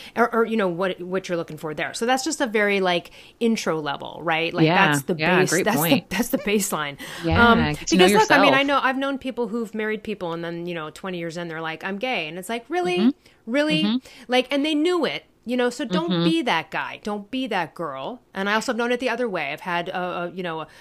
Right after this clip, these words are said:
Speaker 1: known someone whose wife left them because they were truly gay and they never really acknowledged it, but they knew the whole time. So again, you know, as clear as you can get
Speaker 2: Mm-hmm.
Speaker 1: on who you are and what you want,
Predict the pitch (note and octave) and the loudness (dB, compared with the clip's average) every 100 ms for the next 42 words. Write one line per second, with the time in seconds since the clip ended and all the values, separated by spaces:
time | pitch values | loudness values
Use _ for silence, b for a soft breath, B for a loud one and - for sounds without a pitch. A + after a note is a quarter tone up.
0 | B F#3+ G3 F#3+ G3 F#3+ F#3 F#3 D#3+ F3 | B -4 -4 -4 -4 -4 -4 -6 -6 -6
1 | F#3+ - E3+ D3+ E3 F3 G3 E3+ F3+ E3+ | -6 -8 -8 -8 -8 -8 -8 -8 -8 -6
2 | E3+ F3 - F3 E3+ D#3 D#3 D3+ E3+ E3 | -6 -8 -8 -8 -8 -8 -8 -8 -8 -8
3 | D#3 D#3+ D#3+ D#3 E3 D#3+ D#3 D#3 E3+ - | -10 -10 -10 -8 -8 -10 -10 -10 -10 -10
4 | - D#3+ E3 E3+ D#3+ E3 E3+ E3+ D#3 - | -10 -10 -8 -8 -8 -10 -10 -10 -10 -8
5 | A3 G#3+ B3+ A3+ G3 F#3+ F#3 - A#3+ A#3+ | -6 -4 -2 -2 -4 -4 -6 -6 -2 -2
6 | G3+ E3 D#3 F#3 D#3+ F3 F3 G#3+ F#3+ F3+ | 0 0 0 0 0 -2 -8 -8 -6 -4
7 | F3 E3+ E3+ E3+ E3+ F#3 F3+ | -4 -4 -6 -6 -6 -4 -4